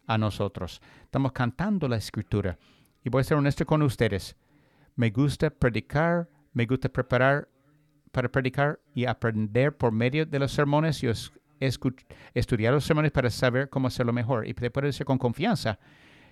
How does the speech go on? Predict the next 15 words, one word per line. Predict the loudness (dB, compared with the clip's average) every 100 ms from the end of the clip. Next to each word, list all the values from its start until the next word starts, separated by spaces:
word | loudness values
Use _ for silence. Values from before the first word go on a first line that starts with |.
| _ _ _
que | -4
el | -2
pastor | 0 -2 0 0 0 _ _
Aaron | 0 0 0 -4 -10 _ _ _
es | -8 -8 -6
uno | -4 -4
de | -4
los | -4 -2
mejores | -6 -4 -4 -2 -4 -6 -16 -18 _ _ _ -4
maestros | 2 2 0 -4
de | -2
la | -2
Biblia | -2 -2 -2 -2
del | -2 -4
planeta. | -4 -2 -4 -6 -12